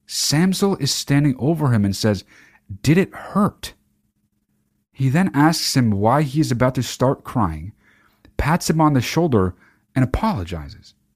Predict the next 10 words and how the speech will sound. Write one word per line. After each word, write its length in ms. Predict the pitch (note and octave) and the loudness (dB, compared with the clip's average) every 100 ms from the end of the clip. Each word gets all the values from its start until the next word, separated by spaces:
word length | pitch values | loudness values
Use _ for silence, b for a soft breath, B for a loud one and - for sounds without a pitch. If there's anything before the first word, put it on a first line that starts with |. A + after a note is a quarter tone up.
| _ _ _ - | _ _ _ -4
and 160 | A#2+ C3+ | 2 4
then 140 | D#3+ | 2
says 260 | - D#3 C#3+ | 2 0 2
he 100 | C3+ | 0
can, 140 | A#2+ | 0
quote, 320 | - B2 G2 _ - | 2 0 -2 _ 0
"go 200 | C3 E3 | 2 2
to 180 | - | 0
the 120 | D#3 B2+ | 0 2
nurse. 560 | G#2 A2+ - - - | 2 2 0 -8 -12